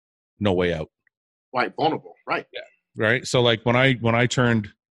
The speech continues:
Speaker 1: when I was coming up, I was in university, and I'm like, "I gotta do this bodybuilding thing." So I quit university.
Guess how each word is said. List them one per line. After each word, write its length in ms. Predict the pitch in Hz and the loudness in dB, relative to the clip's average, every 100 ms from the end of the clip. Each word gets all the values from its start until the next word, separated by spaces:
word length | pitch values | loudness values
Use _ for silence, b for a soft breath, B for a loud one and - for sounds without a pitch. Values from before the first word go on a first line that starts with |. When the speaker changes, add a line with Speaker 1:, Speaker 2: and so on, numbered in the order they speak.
| _ _ b b b b b _ - | _ _ b b b b b _ -4
Speaker 1:
when 120 | 120 | 2
I 80 | 135 | 4
was 120 | 147 | 4
coming 240 | - 131 110 | 4 4 4
up, 220 | 104 - | 2 0
I 120 | 117 | 0
was 140 | 110 107 | 0 0
in 100 | 104 | 0
university, 680 | 104 92 101 - 85 82 - _ _ _ _ _ | 0 0 -2 -2 -6 -8 -14 _ _ _ _ _
and 320 | 101 95 95 | 0 2 0
I'm 140 | 92 95 | -2 -2
like, 200 | 90 - | -2 -2
"I 80 | 101 | -2
gotta 140 | 98 | 0
do 80 | 95 | 0
this 120 | 90 | -4
bodybuilding 480 | - 101 98 95 85 | 0 0 0 -2 -4
thing." 200 | 85 78 | -6 -6
So 120 | - | -2
I 80 | 95 | -2
quit 200 | - 110 | -2 -4
university. 500 | 95 85 90 - - | -4 -6 -8 -10 -16